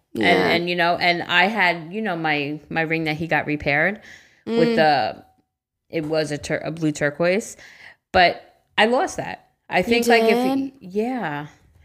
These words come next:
Speaker 2: And then he got
Speaker 1: That's,
Speaker 2: replaced with
Speaker 1: like,
Speaker 2: my
Speaker 1: really,
Speaker 2: amethyst.
Speaker 1: then it's really sad.
Speaker 2: It is. And I feel like for some, like, I'm very with my hands. And then
Speaker 1: Yeah.
Speaker 2: I have, like, my one girlfriend we were talking about yesterday who's, like, sort of bougie-ish.
Speaker 1: Mm.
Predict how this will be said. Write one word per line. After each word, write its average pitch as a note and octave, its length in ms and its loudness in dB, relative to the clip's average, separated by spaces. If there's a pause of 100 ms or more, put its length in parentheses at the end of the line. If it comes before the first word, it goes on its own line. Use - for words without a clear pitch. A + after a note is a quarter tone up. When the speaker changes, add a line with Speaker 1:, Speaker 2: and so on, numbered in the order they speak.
Speaker 2:
And F3+ 120 -4
then F#3 80 -2
he F#3+ 80 -4
got G3+ 100 2
Speaker 1:
That's, A3 260 2
Speaker 2:
replaced G3+ 220 2
with G3+ 80 4
Speaker 1:
like, G3 120 4
Speaker 2:
my F3+ 100 4
Speaker 1:
really, F#3+ 140 6
Speaker 2:
amethyst. F3 260 2
Speaker 1:
then G#3+ 140 6
it's G#3 140 0
really F#3+ 220 0
sad. F#3 480 -2
Speaker 2:
It A#3+ 180 6
is. F3+ 440 2
And F3+ 120 0
I F3+ 80 2
feel F#3+ 220 0
like G#3 240 0
for F#3+ 140 -2
some, F#3+ 520 -4
like, E3+ 160 2
I'm E3 160 0
very E3+ 380 4
with E3 480 0
my F3 160 0
hands. D3 640 -4
And G#3 120 0
then B3 120 8
Speaker 1:
Yeah. G#3+ 80 10
Speaker 2:
I G3+ 280 6
have, - 160 -10
like, - 220 -8
my E3 140 0
one D#3+ 240 -2
girlfriend E3 320 0
we D#3 80 -2
were D#3 40 -4
talking D#3 260 -6
about D3+ 180 -2
yesterday F3 480 -2
who's, E3+ 200 -6
like, D#3 240 -4 (120)
sort D#3 180 0
of D#3 80 0
bougie-ish. G#3+ 640 -4
Speaker 1:
Mm. G#3+ 440 -2